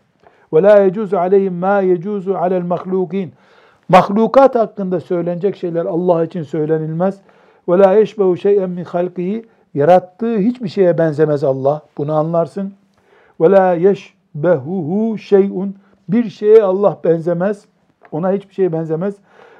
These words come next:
وَلَا تَتَضَمَّنُهُ الْاَمَاكِنُ وَالْجِهَادِ. Bir yer Allah'ı kuşatamaz. Yönler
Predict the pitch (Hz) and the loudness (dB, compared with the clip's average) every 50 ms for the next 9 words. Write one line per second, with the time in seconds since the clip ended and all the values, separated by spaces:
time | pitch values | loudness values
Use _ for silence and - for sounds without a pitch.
0 | _ - 156 160 185 185 175 175 175 185 170 175 190 180 160 175 202 214 214 202 | _ 2 2 4 6 6 4 4 0 -2 -6 -4 -4 -2 2 2 2 2 0 -6
1 | 196 196 190 180 185 175 170 190 185 185 220 226 196 185 208 196 165 160 180 196 | -4 -4 -2 -2 -4 -4 -4 -2 -2 -2 -2 -2 -2 -2 -2 0 -2 0 2 4
2 | 202 196 190 190 190 - 180 175 185 175 160 160 175 180 165 143 175 165 143 160 | 4 4 2 0 -6 -8 -8 -8 -8 -6 -2 0 0 0 -2 -4 -6 -6 -6 -4
3 | 170 175 180 185 180 _ _ _ _ _ _ _ _ _ _ _ 165 196 226 214 | -2 -2 -2 -4 -6 _ _ _ _ _ _ _ _ _ _ _ -6 -4 -4 -4
4 | 180 180 156 147 143 180 202 220 214 196 156 120 - _ _ _ _ _ _ _ | -4 -6 -8 -4 0 2 2 2 2 0 -4 -8 -16 _ _ _ _ _ _ _
5 | _ _ - 151 170 175 175 180 170 160 175 175 - 180 156 - - 156 143 - | _ _ -6 -6 -6 -4 -2 -2 -2 -4 -6 -10 -12 -14 -16 -12 -10 -12 -10 -8
6 | 170 160 131 110 98 _ _ _ _ _ _ _ _ _ _ _ _ _ _ _ | -10 -10 -10 -14 -18 _ _ _ _ _ _ _ _ _ _ _ _ _ _ _
7 | _ _ _ _ _ _ _ _ _ _ _ - 147 147 180 190 202 196 196 190 | _ _ _ _ _ _ _ _ _ _ _ -10 -2 0 2 4 4 2 2 0
8 | 190 190 214 233 233 220 208 - | 2 4 6 6 6 4 -2 -14